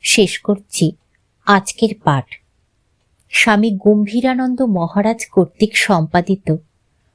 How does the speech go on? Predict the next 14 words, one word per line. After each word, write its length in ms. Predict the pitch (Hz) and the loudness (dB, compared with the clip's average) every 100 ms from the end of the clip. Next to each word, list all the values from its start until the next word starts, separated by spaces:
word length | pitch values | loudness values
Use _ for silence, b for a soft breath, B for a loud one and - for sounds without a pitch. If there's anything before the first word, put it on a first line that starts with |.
| _ - | _ 0
উদ্বোধন 560 | 247 226 254 233 247 | 2 2 0 0 0
কার্যালয় 600 | 254 190 165 - 196 202 | 0 0 0 2 0 2
থেকে 340 | 208 220 220 220 | 0 -4 0 -2
প্রকাশিত 840 | 220 190 - 190 - 190 - 160 - _ _ _ _ _ _ | 2 0 2 -2 0 -4 -2 -4 -6 _ _ _ _ _ _
শ্রী 300 | - - 233 | -10 0 2
রামকৃষ্ণ 800 | 180 190 196 208 262 240 - 254 240 | 2 0 0 -2 -2 -2 -2 -2 -2
ভক্ত 560 | - 190 170 - - | -2 0 0 -2 0
মালিকার 720 | 226 208 165 160 165 - 180 151 _ _ _ _ _ _ | 0 2 0 -2 -4 -2 -2 -2 _ _ _ _ _ _
শ্রী 300 | - - 262 | -10 2 2
শ্রী 280 | 254 - 277 277 | 2 -4 -4 -4
ঠাকুরের 560 | 180 160 - 202 180 156 _ _ - - - - | -4 -4 -2 -2 -2 -4 _ _ -14 -12 -16 -2
পরম 380 | 240 214 226 247 | 2 2 2 -6
প্রিয় 420 | 247 - 214 233 | -10 0 2 2
শিষ্য 640 | 247 - 175 - - 165 | -2 -2 -2 -2 -2 -2